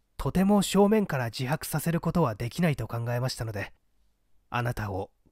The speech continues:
苦しめて苦しめて、自分が犯人だと偽りの白状をしていただき、それをきっかけに玄関の死体が台所へ舞い戻った次第を当事者自身の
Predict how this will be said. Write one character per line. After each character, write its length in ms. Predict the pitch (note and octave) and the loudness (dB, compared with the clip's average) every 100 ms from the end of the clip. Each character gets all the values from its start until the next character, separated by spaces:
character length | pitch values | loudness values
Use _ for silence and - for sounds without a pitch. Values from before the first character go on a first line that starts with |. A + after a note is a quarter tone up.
| - | -8
苦 280 | - C#3+ | -2 -2
し 180 | C3+ - | -2 0
め 100 | C3+ | -2
て 200 | - A2 - | -2 -6 -2
苦 200 | D#3 D#3+ | 0 2
し 120 | E3 | 2
め 120 | C#3+ | 0
て、 240 | A2 - - _ _ _ _ _ _ _ _ - | -2 -10 -14 _ _ _ _ _ _ _ _ -2
自 140 | D3 | 2
分 280 | E3 F#3+ F#3 | 4 4 4
が 160 | E3+ D#3 | 4 2
犯 340 | - F#3 E3+ | 2 2 4
人 240 | D3+ C#3+ | 2 2
だ 120 | C#3 C#3+ | 2 0
と 200 | A2+ - _ _ _ - | -2 -6 _ _ _ -2
偽 140 | D#3+ - A#3 A#3 | 0 2 4 4
り 80 | A3+ | 6
の 120 | A3 | 4
白 260 | G#3+ G#3+ | 4 2
状 220 | D3+ C3+ A2+ | 2 2 -2
を 80 | |
し 120 | A2 - | -4 -2
て 100 | C3+ | -2
い 60 | |
た 100 | C3 | 0
だ 100 | C3 | -2
き、 220 | B2 C3 - _ _ _ _ _ _ | 0 -2 -2 _ _ _ _ _ _
そ 180 | - F#3+ | 2 10
れ 100 | B3 | 10
を 120 | A#3+ | 10
き 140 | - | 6
っ 20 | - | -2
か 140 | A3+ | 2
け 100 | G#3 | 6
に 180 | G3+ - _ _ C#3+ | 6 4 _ _ 2
玄 180 | E3+ | 2
関 220 | E3 C#3+ C3 | 2 0 0
の 100 | A#2 | -2
死 120 | - | 0
体 180 | C#3+ C3+ | 0 2
が 260 | C3+ C3 - | 0 -2 -2
台 200 | C#3 F3 | 0 2
所 360 | F3+ F3+ F3+ | 2 2 2
へ 120 | E3+ D#3+ | 4 4
舞 180 | C#3 | 4
い 40 | F#3 | 2
戻 180 | F3+ G3 | 2 0
っ 40 | |
た 140 | - D3 | -2 -6
次 140 | - | 0
第 180 | D#3 D#3 | 2 4
を 140 | D#3 - _ _ | 2 0 _ _
当 240 | G3+ A#3+ | 4 6
事 120 | B3 C4 | 6 4
者 180 | F3+ | 2
自 140 | C#3 A#3 | 2 2
身 320 | A#3+ A#3 F3+ | 2 2 2
の 240 | C3+ B2 | 2 -2